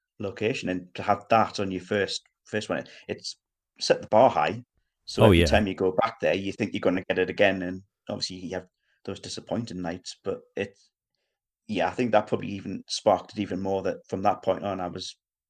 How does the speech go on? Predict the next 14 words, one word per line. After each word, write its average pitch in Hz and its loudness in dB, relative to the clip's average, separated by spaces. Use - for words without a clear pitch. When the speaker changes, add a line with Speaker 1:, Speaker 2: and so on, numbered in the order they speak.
Speaker 1:
definitely 92 -6
gonna, 90 -6
gonna 92 -6
be 80 -10
into 110 -8
this. - -10
Speaker 2:
Yeah, 127 6
I, 143 6
um, 135 4
I've 131 -2
got 135 6
a, 113 6
a - -10
particular 95 -2